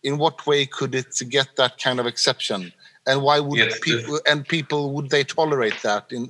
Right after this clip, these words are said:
Speaker 1: uh,
Speaker 2: That's easy to explain too. Um, Gose is much older. Maybe Gose is the oldest German beer style. It was first mentioned, um, uh, about the, the year thousand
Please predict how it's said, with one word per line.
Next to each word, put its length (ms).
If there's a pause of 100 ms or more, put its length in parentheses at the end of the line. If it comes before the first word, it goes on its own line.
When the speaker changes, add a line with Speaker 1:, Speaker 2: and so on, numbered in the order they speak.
Speaker 1:
uh, 440 (260)
Speaker 2:
That's 460
easy 260
to 160
explain 400
too. 360 (680)
Um, 480
Gose 280
is 180
much 280
older. 320
Maybe 340
Gose 260
is 140
the 80
oldest 340
German 400
beer 160
style. 480 (720)
It 100
was 500
first 400
mentioned, 560
um, 440 (380)
uh, 380
about 460
the, 140
the 160
year 400
thousand 580